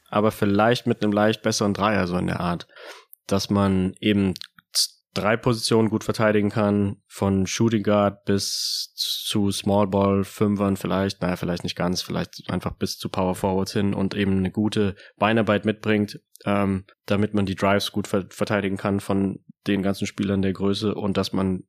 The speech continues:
die Dreier eben verhältnismäßig gut trifft und dann in den Pick and Pops, also am besten natürlich mit so Leuten wie Luka, wäre natürlich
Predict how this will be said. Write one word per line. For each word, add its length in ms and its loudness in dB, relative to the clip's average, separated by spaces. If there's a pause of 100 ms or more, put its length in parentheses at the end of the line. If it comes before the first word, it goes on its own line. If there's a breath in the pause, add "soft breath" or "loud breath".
(240)
die 80 0
Dreier 300 4
eben 220 2
verhältnismäßig 580 0
gut 200 -2 (140)
trifft 360 0
und 320 0
dann 200 2
in 160 0
den 200 2
Pick 180 0
and 100 -2
Pops, 340 0
also 380 -4 (240)
am 140 -4
besten 260 -2
natürlich 360 -4
mit 100 -6
so 100 -6
Leuten 340 -2
wie 60 -4
Luka, 420 -2 (500 loud breath)
wäre 140 0
natürlich 540 -2